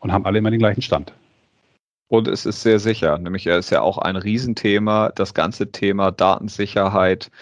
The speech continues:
Speaker 1: Ja.
Speaker 2: äh, ist ja, äh, also wirklich das Thema, äh, und, äh, letztendlich müssen auch die Versicherer sich ja vor allen Dingen immer mehr absichern, dass letztendlich da alles auch passt. Und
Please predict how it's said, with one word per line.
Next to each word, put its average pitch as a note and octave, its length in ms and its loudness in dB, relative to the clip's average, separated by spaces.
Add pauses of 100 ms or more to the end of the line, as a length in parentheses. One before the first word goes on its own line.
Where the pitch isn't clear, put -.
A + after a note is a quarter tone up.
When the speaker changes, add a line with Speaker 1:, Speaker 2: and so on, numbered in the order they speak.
(140)
Speaker 1:
Ja. A2 180 2
Speaker 2:
äh, F2+ 400 2
ist - 240 -8
ja, F#2 360 4 (160)
äh, F2 340 -2
also F#2 220 -4
wirklich G2 340 -2
das - 300 0
Thema, B2 680 0 (400)
äh, G#2+ 120 2
und, G2 580 0
äh, F#2+ 200 4
letztendlich F#2+ 560 0
müssen G2+ 240 0
auch E2+ 140 0
die F#2+ 120 -8
Versicherer G#2 560 2
sich G2+ 180 -4
ja F#2+ 100 4
vor - 240 0
allen G2+ 160 0
Dingen G2+ 160 -2
immer G2+ 260 0
mehr F#2+ 180 0
absichern, G#2 680 0
dass - 300 0
letztendlich G2+ 680 -2
da - 140 2
alles F#2+ 300 0
auch - 140 -2 (180)
passt. - 420 0 (1700)
Und G2+ 300 2